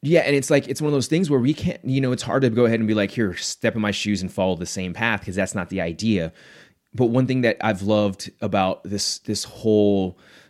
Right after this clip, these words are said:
process of becoming a performance coach and being able to, you know, learn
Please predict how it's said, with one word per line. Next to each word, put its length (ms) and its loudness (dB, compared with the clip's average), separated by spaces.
process 720 0
of 340 -4
becoming 400 -6
a 40 -6
performance 460 -8
coach 340 -10
and 140 -10
being 220 -6
able 220 -2
to, 160 -8
you 160 -2
know, 140 0
learn 720 0